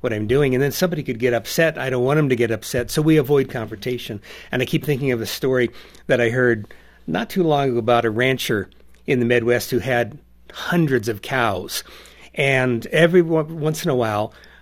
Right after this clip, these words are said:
these storms would come through. And it was like one cloud that would flow through and just dump.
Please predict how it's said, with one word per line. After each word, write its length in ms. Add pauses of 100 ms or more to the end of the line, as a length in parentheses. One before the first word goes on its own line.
(120)
these 200
storms 560
would 120
come 200
through. 300
And 100
it 60
was 140
like 160
one 380
cloud 460
that 80
would 140
flow 240
through 300
and 180
just 280 (220)
dump. 360